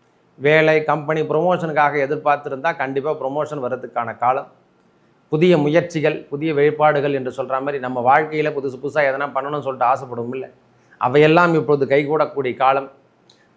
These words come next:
அந்த ஆன்மீகம், ஆன்மீகம் சார்ந்த விஷயத்துல இப்ப அனுகூலத்தை தருகின்ற காலமாகவும் இருக்க போகுது.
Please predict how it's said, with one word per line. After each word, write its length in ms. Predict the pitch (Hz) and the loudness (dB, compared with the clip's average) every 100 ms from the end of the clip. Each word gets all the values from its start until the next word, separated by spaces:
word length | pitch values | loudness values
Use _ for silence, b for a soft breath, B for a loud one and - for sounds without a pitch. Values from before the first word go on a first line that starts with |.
| _ | _
அந்த 280 | 143 139 | -2 2
ஆன்மீகம், 640 | 127 135 180 202 208 196 185 | 4 6 6 4 2 2 2
ஆன்மீகம் 460 | 160 170 170 165 | 2 2 -2 -4
சார்ந்த 400 | 151 151 165 180 | 0 2 2 0
விஷயத்துல 420 | 160 139 156 151 151 | -4 -2 -4 -4 -4
இப்ப 360 | 139 135 123 | -4 -4 -4
அனுகூலத்தை 440 | 139 151 165 156 147 | -2 -2 -2 -2 -4
தருகின்ற 420 | 135 131 135 120 | -4 -4 -6 -4
காலமாகவும் 520 | 123 123 139 135 139 | 0 0 0 -4 -4
இருக்க 180 | 123 123 | -6 -8
போகுது. 320 | 120 123 127 | -6 -6 -6